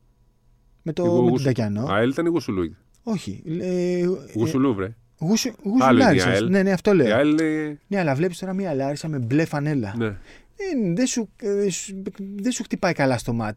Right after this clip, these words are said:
Speaker 1: Θες να δεις μια Λάρισα με μο φανέλα.
Speaker 2: Βυσινή, λες.
Speaker 1: Με βυσινή, ναι.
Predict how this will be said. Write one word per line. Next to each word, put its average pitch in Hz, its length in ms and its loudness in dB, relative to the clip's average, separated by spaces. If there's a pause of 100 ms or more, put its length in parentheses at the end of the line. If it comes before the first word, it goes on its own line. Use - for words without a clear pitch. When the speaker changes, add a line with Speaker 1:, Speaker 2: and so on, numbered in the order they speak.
Speaker 1:
Θες 185 40 -6
να 185 200 0
δεις 190 140 -4
μια 190 220 -2
Λάρισα 196 460 0
με 196 200 2
μο 220 200 6
φανέλα. 123 560 0 (200)
Speaker 2:
Βυσινή, 107 420 0
λες. 87 120 -2
Speaker 1:
Με 151 300 6
βυσινή, 185 440 4
ναι. 147 340 0